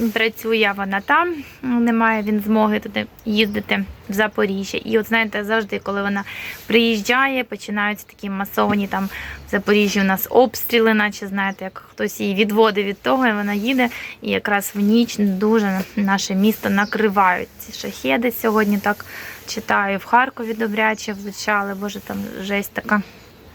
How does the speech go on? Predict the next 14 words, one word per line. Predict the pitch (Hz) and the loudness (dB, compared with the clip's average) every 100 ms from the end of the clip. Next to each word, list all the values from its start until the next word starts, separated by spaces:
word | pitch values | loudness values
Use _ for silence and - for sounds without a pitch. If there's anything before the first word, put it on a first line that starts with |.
| - - - - - | -20 -20 -20 -20 0
М, | 214 208 | 4 6
у | |
нас | 202 208 208 202 | 6 4 2 0
начебто | 208 208 - 196 202 - - | -2 -2 -6 -8 -8 -12 -6
непогано | 208 208 233 302 359 330 | -4 0 4 4 4 -2
спало, | - - 269 254 247 - - - | -6 -2 0 0 -6 -12 -18 -18
спалось | - - 240 240 220 - | -20 0 4 4 2 -2
нам | 220 208 | -2 -2
так | 190 | -6
тихесенько. | - 208 - 240 - 220 208 | -6 -4 0 0 -2 -6 -6
Єдине, | 202 208 208 | -6 -2 -2
що, | 202 202 196 - | -4 -10 -14 -16
е, | - 202 202 | -12 -8 -2
дійсно, | 202 202 208 | 0 2 0